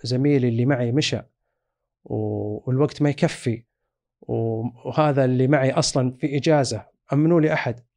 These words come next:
قال المشرف: "دبر نفسك، المب-، ولا خلي المبلغ في عهدتك إلى يوم السبت." يقول: "أنا كلش ولا يبقى المبلغ في عهدتي، ثلاث أيام،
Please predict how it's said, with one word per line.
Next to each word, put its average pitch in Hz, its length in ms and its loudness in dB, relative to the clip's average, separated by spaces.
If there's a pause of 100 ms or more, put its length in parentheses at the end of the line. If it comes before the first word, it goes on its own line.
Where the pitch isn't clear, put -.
(280)
قال 139 140 0
المشرف: 131 380 -6
"دبر 117 300 -8
نفسك، - 320 -10
المب-، 131 280 -4
ولا 165 260 4
خلي 151 200 2
المبلغ 143 300 2
في - 160 -4
عهدتك 165 520 -2
إلى 131 160 2
يوم 107 160 -2
السبت." - 440 -10 (420)
يقول: 143 180 -2
"أنا 156 200 -2
كلش 160 540 -8
ولا 147 200 -6
يبقى 139 240 -10
المبلغ 135 320 -10
في 113 100 -14
عهدتي، 117 340 -14
ثلاث 143 280 -4
أيام، 143 320 -2